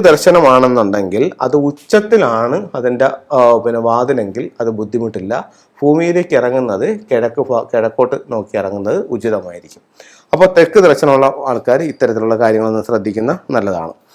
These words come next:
അതുപോലെ നമുക്ക് ഇപ്പോൾ ഒരു വീടിൻ്റെ തെക്ക് പടിഞ്ഞാറ് ഭാഗം മിസ്സിംഗ് ആയി, അങ്ങനെയാണെന്നുണ്ടെങ്കിൽ തെക്ക് പടിഞ്ഞാറ് ഭാഗം എൻഹാൻസ് ചെയ്യാനായിട്ട് നമുക്ക് ഫെങ് ഷുയിൽ എന്താ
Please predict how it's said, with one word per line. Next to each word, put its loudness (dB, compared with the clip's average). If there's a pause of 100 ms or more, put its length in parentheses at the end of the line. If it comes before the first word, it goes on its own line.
(420)
അതുപോലെ 6 (1800)
നമുക്ക് 4 (640)
ഇപ്പോൾ 4
ഒരു 6
വീടിൻ്റെ 2 (380)
തെക്ക് 0
പടിഞ്ഞാറ് 2 (100)
ഭാഗം 2 (200)
മിസ്സിംഗ് -4
ആയി, -8 (160)
അങ്ങനെയാണെന്നുണ്ടെങ്കിൽ 0 (400)
തെക്ക് 2
പടിഞ്ഞാറ് 2
ഭാഗം 4 (100)
എൻഹാൻസ് -2
ചെയ്യാനായിട്ട് -2 (120)
നമുക്ക് -6 (160)
ഫെങ് -4
ഷുയിൽ 2
എന്താ 2